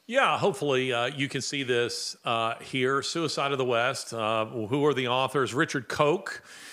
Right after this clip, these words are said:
K O C H, and Chris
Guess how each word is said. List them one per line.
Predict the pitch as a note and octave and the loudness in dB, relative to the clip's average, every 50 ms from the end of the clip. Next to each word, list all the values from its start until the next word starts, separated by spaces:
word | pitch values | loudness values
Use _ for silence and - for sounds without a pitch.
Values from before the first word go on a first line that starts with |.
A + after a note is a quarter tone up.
| - - - | -20 -18 -12
K | - - D3 D3 D#3 E3 D3+ | -4 -2 0 0 0 0 2
O | C#3+ C#3+ C#3 C#3 C#3 C#3 C#3 - | 2 4 4 4 2 2 -2 -6
C | - - - - - F3+ E3+ D#3+ | -8 -6 -6 -6 -6 -4 -2 -2
H, | D3 D3 C3+ B2+ C#3+ - - - - - - | -2 -2 -2 -4 -4 -6 -6 -8 -8 -6 -4
and | B2+ A#2+ B2 B2+ A2 | -4 -2 -2 -4 -4
Chris | - - - D3+ C#3+ C#3+ C3 - - - | -2 2 2 4 4 2 0 -2 -6 -8